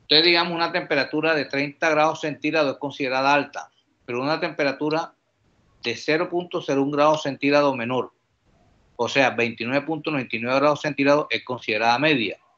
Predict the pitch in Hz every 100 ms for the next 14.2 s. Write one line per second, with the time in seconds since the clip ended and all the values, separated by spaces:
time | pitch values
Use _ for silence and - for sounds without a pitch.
0 | _ - 139 107 101 104 - 123 123 117
1 | 156 131 131 135 147 120 - 120 139 -
2 | _ _ _ _ 117 113 120 117 135 156
3 | 139 139 139 147 - 113 - 131 127 127
4 | 156 156 _ _ _ _ - 135 - 117
5 | 127 - 139 139 131 127 131 120 - 110
6 | 117 104 117 113 117 104 90 - 123 -
7 | 131 151 156 147 147 143 156 151 - _
8 | _ _ _ _ _ - 120 117 131 -
9 | 120 - 123 175 185 220 240 _ - -
10 | 120 117 127 - 135 143 135 151 120 -
11 | 117 110 - - - - 143 170 - 123
12 | 156 170 165 127 135 - 156 135 120 107
13 | 95 113 131 120 123 139 - 123 - 131
14 | 131